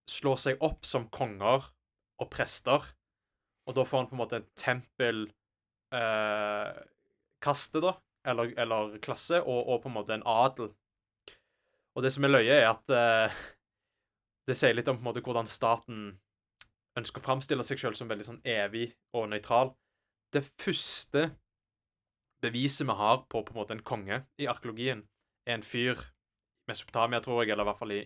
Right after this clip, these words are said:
i Midtøsten, som, eh, som sier at han er konge, og hevder at han stammer fra, liksom, en tusen år gammel slekt av konger som alltid har vært konger over det området. Og det er den første kongen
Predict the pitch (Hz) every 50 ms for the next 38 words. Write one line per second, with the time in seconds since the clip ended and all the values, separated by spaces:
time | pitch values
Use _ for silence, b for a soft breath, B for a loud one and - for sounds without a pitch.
0 | 120 113 110 107 - - 120 117 - - 113 101 - _ _ _ _ _ _ _
1 | _ _ - - - 135 120 120 120 120 120 117 113 113 113 113 113 110 - -
2 | - - - - - 139 127 123 120 123 120 - - 143 113 110 - 123 123 120
3 | - 139 113 107 107 117 143 - 131 107 120 127 104 98 101 113 117 120 113 -
4 | - - 113 107 - - - 139 123 107 98 101 107 113 - - 110 104 104 104
5 | - - _ _ _ _ _ _ _ _ - _ _ - 127 - 131 107 104 98
6 | - _ _ _ _ _ _ - 123 117 107 - - 123 127 123 - - - 120
7 | 120 117 113 110 110 110 - - - 110 - - - - 123 - - - 127 101
8 | 98 104 104 - - - - 110 101 - 120 113 113 101 101 95 - - 127 110
9 | 98 101 101 104 98 101 101 113 107 98 101 104 101 98 - - _ _ _ _
10 | _ _ - 131 120 123 123 120 113 110 - - 117 - - - - - 127 107
11 | 104 104 110